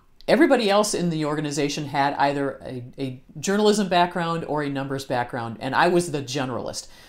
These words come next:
So whenever anybody needed speaker training, they'd pass them off to me, and I would do those kinds of programs to teach people how to speak.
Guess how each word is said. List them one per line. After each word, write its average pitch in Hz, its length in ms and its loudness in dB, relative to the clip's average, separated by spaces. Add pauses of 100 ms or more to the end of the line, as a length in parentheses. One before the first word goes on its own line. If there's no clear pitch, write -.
So - 180 0
whenever 185 300 2
anybody 185 400 2
needed 151 280 -2
speaker 233 320 -4
training, 143 340 -4
they'd 143 220 -4
pass 139 320 0
them 139 160 -6
off 117 200 -8
to 156 100 -8
me, 196 400 -2
and 143 140 -2
I 160 100 4
would 170 160 0
do 170 160 -2
those 131 240 -2
kinds 131 180 -6
of 143 100 -10
programs 127 360 -4
to 135 80 -10
teach - 260 -10
people 127 220 -8
how 110 60 -8
to 117 60 -12
speak. - 540 -4